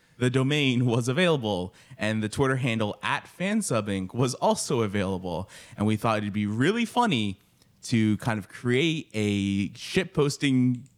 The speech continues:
brand based around the brand moniker of fansubbing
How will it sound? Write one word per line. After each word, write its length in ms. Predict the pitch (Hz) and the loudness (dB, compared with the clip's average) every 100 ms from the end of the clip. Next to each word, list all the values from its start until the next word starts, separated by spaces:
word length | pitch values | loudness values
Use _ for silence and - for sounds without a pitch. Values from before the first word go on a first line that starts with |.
| _ | _
brand 680 | 120 127 117 110 101 101 95 | -2 0 2 0 0 -2 -2
based 340 | 117 120 - 127 | 0 2 0 -4
around 580 | 110 101 101 98 95 - _ _ _ - | -2 -2 -2 -2 -6 -10 _ _ _ -6
the 100 | 107 | -4
brand 520 | 95 113 107 101 98 | -2 0 0 0 -2
moniker 480 | 104 98 95 104 92 | 0 -2 -2 -2 -2
of 200 | 92 90 - | -2 -4 -8
fansubbing 760 | - 98 90 - - 50 85 | -6 -4 -4 -6 -8 -10 -12